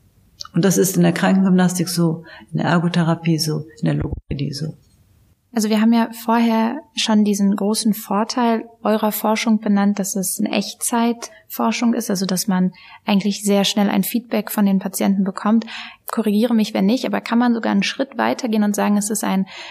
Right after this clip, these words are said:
Speaker 2: Riesenvorteil, dich im Forschungsteam zu haben, weil du als Forscherin und als Patientin schon vorher, also wo Gedanken quasi schon im Raum sind, vorher schon sagen kannst,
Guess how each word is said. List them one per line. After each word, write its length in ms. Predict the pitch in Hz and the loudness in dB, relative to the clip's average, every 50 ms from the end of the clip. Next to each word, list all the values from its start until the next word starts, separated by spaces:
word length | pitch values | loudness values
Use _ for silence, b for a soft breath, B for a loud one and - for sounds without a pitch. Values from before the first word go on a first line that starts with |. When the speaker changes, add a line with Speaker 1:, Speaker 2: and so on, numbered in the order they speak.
| B B B - | B B B -6
Speaker 2:
Riesenvorteil, 1300 | 202 185 202 233 269 294 285 285 269 254 - - 220 208 214 226 220 - 226 214 208 208 202 202 202 202 B B B B B _ _ _ - | -2 0 2 2 2 4 4 2 2 2 0 0 0 0 0 -2 -2 -4 -2 0 0 2 0 0 -2 -6 B B B B B _ _ _ 0
dich 380 | 233 285 302 294 - - - | 0 0 0 -2 -6 -6 -2
im 120 | - 214 202 | 0 0 0
Forschungsteam 840 | - - 208 - 240 - - 277 262 262 262 - - 269 262 262 | 0 0 -2 0 0 0 0 0 0 0 0 -2 -2 0 0 0
zu 200 | - - 254 240 | 0 -2 -4 -2
haben, 320 | 233 233 240 247 254 233 202 | -2 -2 -2 0 0 0 2
weil 200 | 202 196 196 185 | 2 0 0 -2
du 340 | 185 208 220 240 262 269 269 B B B B B B B _ _ _ _ | -2 0 0 2 2 0 0 B B B B B B B _ _ _ _
als 380 | - 196 196 196 190 190 - - | -2 0 0 0 0 -2 -6 -8
Forscherin 540 | - - - 214 247 277 - - 254 233 220 | -10 -4 -2 0 0 0 -2 -2 -2 -2 0
und 260 | 226 - 262 320 330 | 0 2 2 2 2
als 240 | - - 233 - - | 0 -2 -4 -4 -4
Patientin 680 | - 220 208 - - 220 220 233 247 - 220 208 208 202 | -6 -6 -6 -4 -2 0 2 2 2 0 0 2 2 2
schon 400 | 202 - 214 202 202 202 202 202 B B B B B - _ _ | 2 0 0 0 0 0 0 -4 B B B B B -20 _ _
vorher, 880 | - - - - 240 254 277 302 302 285 - 233 208 202 196 - - | -12 -10 -4 0 0 2 2 2 0 0 0 0 0 0 0 -2 -4
also 240 | - 196 196 196 - - - - - - | -4 -4 -2 -4 -4 -6 -10 -16 -16 -10
wo 160 | - - 196 | -6 -4 -4
Gedanken 420 | 196 202 208 202 226 269 254 240 | -2 -2 0 0 0 0 0 0
quasi 300 | 214 - 214 202 196 208 | 0 0 -2 0 0 -2
schon 180 | 196 - 208 196 | -2 -2 -2 -2
im 100 | 190 190 | -2 -2
Raum 300 | - 190 196 233 254 247 | -2 -2 0 0 0 0
sind, 180 | 214 196 190 | 2 0 -2
vorher 340 | - - 262 254 277 277 262 | -2 -2 0 0 0 0 0
schon 240 | 247 - 240 226 214 | -2 0 0 0 0
sagen 300 | 202 202 208 214 220 220 | 2 0 0 0 0 0
kannst, 380 | - - 202 208 202 202 202 | 0 0 0 0 0 0 -2